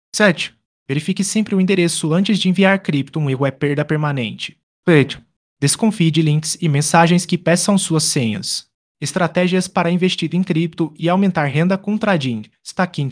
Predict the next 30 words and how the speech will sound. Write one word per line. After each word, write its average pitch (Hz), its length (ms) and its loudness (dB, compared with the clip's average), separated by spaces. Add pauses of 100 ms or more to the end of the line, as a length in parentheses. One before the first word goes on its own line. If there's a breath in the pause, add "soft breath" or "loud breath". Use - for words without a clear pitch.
(140)
e 143 80 -6
renda 160 260 0
passiva. 185 480 -2
Dicas 185 380 -2
para 165 220 0
lucrar 165 420 -2
com 208 160 -4
trading 170 400 0
e 165 80 0
day 175 240 0
trade 180 320 0
swing 165 300 -2
de 151 120 -2
forma 175 300 -2
responsável. 160 640 0
Se 170 160 -4
seu 190 180 -4
objetivo 175 600 0
é 170 120 0
investindo 175 420 2
em 185 100 4
criptomoedas 180 680 0
para 190 220 0
ganhar 175 280 0
dinheiro 139 540 0
e 160 140 -2
aumentar 190 340 2
renda 170 320 2
via 151 220 -2
trading, 131 500 -2